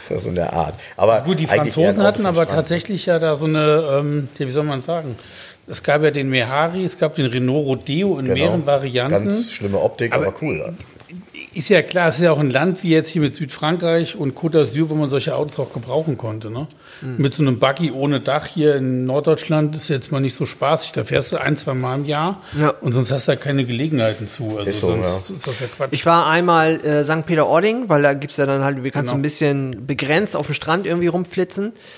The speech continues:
Speaker 3: Mein Traum war es immer mal nach, äh, Röm, Röm, Röme?
Speaker 1: Mhm,
Speaker 2: Ja.
Speaker 1: mhm.
Speaker 3: So.
Speaker 1: Röme, mhm.
Speaker 3: Rö-,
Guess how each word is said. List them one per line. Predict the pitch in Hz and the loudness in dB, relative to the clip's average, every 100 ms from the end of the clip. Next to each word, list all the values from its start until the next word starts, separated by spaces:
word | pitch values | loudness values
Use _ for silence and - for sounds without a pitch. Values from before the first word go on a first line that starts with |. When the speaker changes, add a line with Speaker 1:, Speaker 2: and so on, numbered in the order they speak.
| - | -4
Speaker 3:
Mein | 143 147 | -2 0
Traum | 156 160 | 2 4
war | 156 | 4
es | 151 | 2
immer | - 165 165 | 0 0 2
mal | 156 147 143 143 | 2 4 4 2
nach, | 143 120 135 135 - | -2 0 -2 -2 -6
äh, | 131 | -2
Röm, | 131 123 143 196 233 - _ - | -2 0 0 0 -4 -10 _ -2
Röm, | 147 202 | 0 0
Röme? | 131 131 - 220 | 0 2 2 2
Speaker 1:
Mhm, | 247 | 0
Speaker 2:
Ja. | 160 | -2
Speaker 1:
mhm. | 143 214 - - | -4 -6 -10 0
Speaker 3:
So. | 127 165 | 4 4
Speaker 1:
Röme, | 120 107 156 - | 2 -2 -8 -10
mhm. | 117 | -10
Speaker 3:
Rö-, | 131 | -8